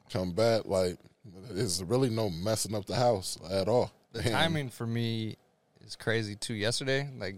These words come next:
Speaker 2: you say, you come home and whatever, just relax. Like, we came home, we stopped at McDonald's 'cause we do French Fry Friday, but I
Speaker 1: Mm-hmm.
Speaker 2: didn't eat, so I, we bought, I bought it. We bought her a cheeseburger Happy Meal, and I bought a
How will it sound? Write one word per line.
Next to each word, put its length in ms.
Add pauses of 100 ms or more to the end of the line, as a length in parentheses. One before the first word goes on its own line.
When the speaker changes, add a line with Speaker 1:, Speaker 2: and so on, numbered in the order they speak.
(100)
Speaker 2:
you 100
say, 260
you 160
come 220
home 240
and 240 (920)
whatever, 420
just 280
relax. 500
Like, 220 (260)
we 100
came 240
home, 260
we 120
stopped 300
at 80
McDonald's 500
'cause 160
we 120
do 200
French 280
Fry 160
Friday, 420 (440)
but 80
I 140
Speaker 1:
Mm-hmm. 60
Speaker 2:
didn't 120
eat, 260
so 140
I, 180
we 120
bought, 340 (640)
I 60
bought 240
it. 100
We 140
bought 320 (200)
her 200
a 80
cheeseburger 500
Happy 240
Meal, 240
and 80
I 80
bought 320
a 340